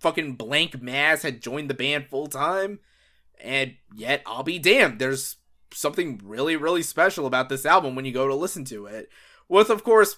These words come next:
as I said, the addition of, uh, Blank Mass to the lineup is, uh, the secret sauce that definitely gives it its special flavor. His really unique ear for, you know, uh,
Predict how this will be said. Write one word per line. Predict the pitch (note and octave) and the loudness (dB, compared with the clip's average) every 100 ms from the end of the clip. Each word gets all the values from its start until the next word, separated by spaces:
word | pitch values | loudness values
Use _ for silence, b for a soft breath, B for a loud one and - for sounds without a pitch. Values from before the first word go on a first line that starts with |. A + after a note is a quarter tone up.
| - | 2
as | E3+ D#3 | 4 6
I | D3 | 4
said, | D#3+ C3 | 2 2
the | C3 | 0
addition | C#3+ E3 F#3+ E3 | 0 -2 -2 -4
of, | C#3+ | -2
uh, | C#3 C3 | 2 2
Blank | - C#3 C3+ C3+ | 2 -2 -4 -2
Mass | C3 C3+ | -2 -2
to | C3+ | -4
the | A2+ | -8
lineup | A#2+ A#2+ B2 | -6 -6 -4
is, | B2 A#2+ B2+ | -2 -2 -2
uh, | B2+ B2 - B B | 0 0 -4 B B
the | G3 | -2
secret | G3+ - C4 C4 - | 0 -2 -4 -4 -6
sauce | - - E3+ D3 A2 - | -2 2 2 2 -2 -6
that | C3+ B2+ | -8 -2
definitely | D#3 D3+ D#3+ C3+ | -2 -2 -6 -8
gives | C3+ C3+ C#3 | -6 -2 -2
it | B2+ | -4
its | A2+ - | -8 -8
special | - B2+ B2+ | -4 -4 -4
flavor. | - C3 C#3 G#2+ G2 G2 - b b b | -8 -2 -2 -2 -8 -16 -20 b b b
His | G#3 G#3 | 0 0
really | F3 A#3+ D4 | 0 -4 -4
unique | A#3 G3 F3 E3+ C3 | -4 -8 -8 -10 -12
ear | C#3 C#3 C#3+ C#3+ | -4 2 2 2
for, | C#3+ | -2
you | B2 | -4
know, | B2 A#2 A#2 G#2+ b b _ | -4 -4 -4 -8 b b _
uh, | A#2+ A2+ A2+ A2+ | -2 -2 -2 -6